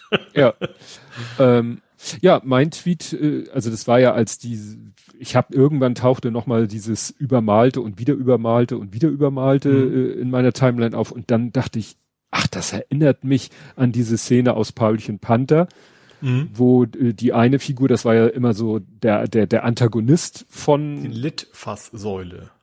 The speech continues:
Speaker 2: Ja, aber der Typ, äh, der, der die Litfaßsäule anmalt, das ist ja so sein Standardgegner, also
Speaker 1: Ja.
Speaker 2: Gegenspieler. Und der streicht halt so eine runde Säule, äh, in Blau und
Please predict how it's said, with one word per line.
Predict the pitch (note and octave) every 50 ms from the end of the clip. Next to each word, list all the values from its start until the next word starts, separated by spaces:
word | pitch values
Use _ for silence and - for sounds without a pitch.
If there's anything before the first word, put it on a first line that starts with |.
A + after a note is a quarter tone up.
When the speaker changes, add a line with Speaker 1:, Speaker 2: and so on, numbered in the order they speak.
| _
Speaker 2:
Ja, | - C3 C3 D#3 -
aber | - A2+ A#2
der | A#2+ A2+ -
Typ, | - - F3 - _ _ -
äh, | B2 C3 C3 C3+
der, | C3 - C3+ A#2+ A#2+ B2+ B2
der | A#2+ - C3+ C3 B2+ A#2+
die | A#2+ B2 B2+
Litfaßsäule | A#2 B2 C#3 - - D3+ B2+ - C3 B2+ C3 B2+ B2
anmalt, | - B2+ C3 C3 B2+ B2 A#2 B2
das | A#2 -
ist | C3+ - -
ja | B2 A2+ G#2+
so | G2+ A#2 A#2
sein | A2 G#2 A#2+ A2 A2
Standardgegner, | - - - A#2 A#2+ B2+ A#2+ A2 G#2 G2 - - _ _ - G#2+ G2 - - G2+ F2+ G#2 - _ _ _ _ -
also | - G2 F#2+ G2
Speaker 1:
Ja. | - E2 - _ _ _ _
Speaker 2:
Gegenspieler. | - A#2+ G#2 G2 G2+ - - - G#2+ F2+ F2+ F2 E2+ - - - - - - -
Und | A2+ G2+ -
der | A2+ A#2+ C3+ C#3
streicht | - - - C3 - A#2+ B2 B2 - - -
halt | B2+ A#2+ A#2 A2 A2+
so | A#2
eine | A2 A2 A2 G#2 A#2 -
runde | B2+ G#2 A2+ B2 C3+ C3 B2
Säule, | A2 G2 A#2 A2+ A#2+ B2+ B2+ A#2+ B2 A#2+ A#2 A#2 A#2 G#2+
äh, | - B2 A#2 A2+ A2+ A#2 B2
in | B2+ A2+ G#2+ F#2+
Blau | A2+ A2 A2 B2 C#3+ D#3
und | D#3 A#2 A#2 G#2+